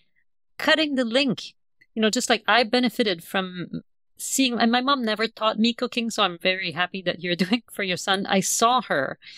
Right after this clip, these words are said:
and I saw this culture going on, and yeah, cooking is what we do, right?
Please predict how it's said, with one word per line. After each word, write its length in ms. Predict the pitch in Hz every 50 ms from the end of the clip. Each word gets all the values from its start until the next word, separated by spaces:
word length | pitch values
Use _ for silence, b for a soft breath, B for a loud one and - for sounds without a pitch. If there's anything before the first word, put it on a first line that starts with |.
| B B B B _
and 120 | - 185 175
I 80 | 165
saw 360 | 160 - - - 226 208 214 220
this 140 | 226 202
culture 360 | - - 202 185 - - 196 175
going 260 | 175 180 170 165 156
on, 200 | 156 160 170 185
and 140 | 185 180 202
yeah, 200 | 269 320 294 123
cooking 420 | - - 156 143 - 185 165 156
is 140 | 160 - 165
what 160 | 151 - -
we 100 | 175 190
do, 280 | - - 240 240 160 147
right? 280 | 156 147 160 214 214